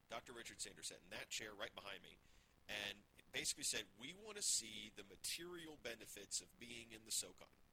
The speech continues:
What are the material benefits of being in the socan? You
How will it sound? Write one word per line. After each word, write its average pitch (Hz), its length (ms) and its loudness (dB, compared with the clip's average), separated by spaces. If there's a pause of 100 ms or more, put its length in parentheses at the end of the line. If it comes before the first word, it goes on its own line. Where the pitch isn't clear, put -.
(580)
What 123 180 -2
are 147 100 0
the 135 100 -4
material 143 640 -4
benefits 107 560 -2
of 92 140 -14
being 110 260 -6
in 101 80 -12
the 98 80 -6
socan? 80 400 -2 (1800)
You 107 140 -12